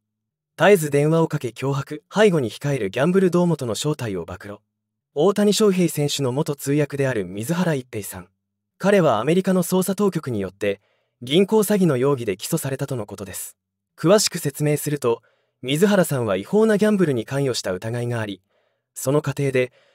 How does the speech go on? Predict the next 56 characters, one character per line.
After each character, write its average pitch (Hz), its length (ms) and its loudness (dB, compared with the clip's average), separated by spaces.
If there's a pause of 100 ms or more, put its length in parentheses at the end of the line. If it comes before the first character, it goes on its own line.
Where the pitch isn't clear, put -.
(260)
な 139 140 4
ん 180 80 2
と 117 220 0
大 180 100 2
谷 196 180 2
選 190 200 2
手 - 100 -4
の 127 100 -2
口 135 200 -4
座 147 100 0
か 143 120 -2
ら 135 100 0
約 156 260 -2
二 160 160 2
十 165 160 2
四 131 220 0
億 165 180 0
円 170 140 2
も 151 80 2
の 120 100 0
大 131 180 -2
金 139 200 -4
が 135 100 0
不 - 80 -10
正 165 220 0
に 175 80 2
引 160 140 -2
き 175 60 -2
出 180 80 2
さ 185 120 0
れ 170 80 -2
た 123 100 -6
こ 110 80 -12
と 113 100 -8
が、 98 220 -6 (400)
米 151 260 4
連 175 160 4
邦 190 200 0
検 190 200 0
察 143 200 -6
に 107 80 -2
よ 98 80 -4
っ - 20 -14
て - 140 -8
発 98 280 -10
表 117 80 -2
さ 117 120 -8
れ 117 80 -6
ま 117 80 -8
し - 80 -8
た。 - 160 -18 (400)
水 143 240 0
原 196 180 2
さ 151 140 -2
ん 135 80 -2
は、 117 240 2